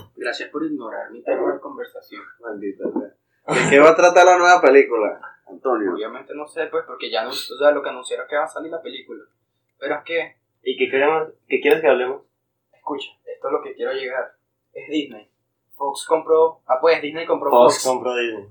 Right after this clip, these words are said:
Speaker 1: Fox compró Disney,
Speaker 2: Al
Speaker 1: es
Speaker 2: pana.
Speaker 1: decir, compró los derechos
Speaker 3: Fox
Speaker 1: de
Speaker 3: compró Disney, lo dijo otra vez.
Speaker 1: ¡Coño! Disney compró Fox.
Speaker 2: <laughs>
Speaker 1: Te dije, corrígeme. O sea, Disney es muy family friendly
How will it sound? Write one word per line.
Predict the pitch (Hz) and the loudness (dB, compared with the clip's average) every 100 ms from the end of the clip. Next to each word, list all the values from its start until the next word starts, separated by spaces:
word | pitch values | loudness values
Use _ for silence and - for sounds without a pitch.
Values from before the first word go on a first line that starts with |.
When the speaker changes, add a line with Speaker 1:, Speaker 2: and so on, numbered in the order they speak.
| 127 | -12
Speaker 1:
Fox | - 147 143 - | 0 0 0 -2
compró | 170 160 160 151 | -2 2 4 4
Disney, | 147 131 120 | 2 -4 -4
Speaker 2:
Al | 107 | 0
Speaker 1:
es | 120 | 4
Speaker 2:
pana. | 151 | 4
Speaker 1:
decir, | - 156 156 | 2 -2 -2
compró | 160 143 123 123 127 - _ _ | -2 -4 0 2 0 -4 _ _
los | 127 156 | -6 -2
derechos | 143 123 - | 2 2 2
Speaker 3:
Fox | 110 110 139 | 2 2 2
Speaker 1:
de | 127 | -2
Speaker 3:
compró | 120 117 | 0 0
Disney, | 117 120 120 | -2 -4 -8
lo | 104 | -8
dijo | 104 | -10
otra | 104 - | -12 -18
vez. | - - - - - | -18 -4 -4 -4 -12
Speaker 1:
¡Coño! | - 147 185 196 202 214 220 208 196 | 0 6 6 8 10 12 12 12 8
Disney | 214 233 254 | 4 2 2
compró | 254 226 208 202 | 4 6 4 4
Fox. | - 170 180 160 151 - | 4 6 6 6 2 -2
Speaker 2:
<laughs> | |
Speaker 1:
Te | 285 277 208 | -2 2 2
dije, | 240 240 - - _ - - | 2 0 -6 -14 _ -4 2
corrígeme. | 170 190 147 120 113 _ _ _ _ _ _ _ - 220 233 - 190 | 4 4 2 -2 -14 _ _ _ _ _ _ _ -14 -12 -10 -10 -10
O | |
sea, | - 156 156 147 117 - _ _ _ _ _ _ _ _ _ | -6 -2 2 2 0 -4 _ _ _ _ _ _ _ _ _
Disney | 127 127 143 | -18 -8 -2
es | 160 | -2
muy | 175 | -2
family | - 156 185 151 - | -6 -6 -6 -16 -18
friendly | - - 277 311 - | -16 -14 -16 -18 -20